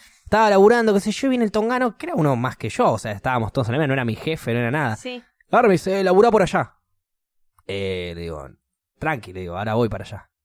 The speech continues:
Speaker 1: Al rato vuelve. "Che, andá, te dije que vayas a laburar para allá", le digo. "Y yo te dije que voy a ir en un rato, que ahora estoy acá". Ocho de la mañana era, ¿no? Ocho y media de la mañana.
Speaker 2: Pero era tu jefe.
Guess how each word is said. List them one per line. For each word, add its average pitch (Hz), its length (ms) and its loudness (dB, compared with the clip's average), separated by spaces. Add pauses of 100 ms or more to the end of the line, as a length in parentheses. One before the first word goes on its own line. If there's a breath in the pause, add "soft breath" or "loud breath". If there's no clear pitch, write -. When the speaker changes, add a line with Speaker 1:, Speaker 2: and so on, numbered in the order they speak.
(1400)
Speaker 1:
Al 117 160 -4
rato 110 320 -2
vuelve. 110 380 2
"Che, 196 220 0
andá, 175 220 0
te - 180 -6
dije - 200 -8
que 165 60 0
vayas 160 240 -2
a 135 40 0
laburar 156 200 4
para 143 80 4
allá", 175 240 -2
le 139 80 -2
digo. 113 180 -2
"Y 107 80 0
yo - 140 -6
te - 120 -8
dije 151 300 -4
que - 100 -14
voy 110 140 -2
a 135 40 -4
ir 131 80 -4
en 123 120 -2
un 123 80 0
rato, 147 340 -2
que - 120 -10
ahora 127 160 -2
estoy - 160 -8
acá". 135 520 -4 (480 soft breath)
Ocho 151 260 0
de 131 40 0
la 117 80 -2
mañana 131 400 -2
era, 101 140 -4
¿no? 143 100 -4
Ocho 135 160 -4
y - 20 -2
media 143 140 -2
de 120 60 -2
la 131 40 -2
mañana. 160 160 -2
Speaker 2:
Pero 220 180 -10
era 269 200 -8
tu 277 120 -10
jefe. 208 440 -12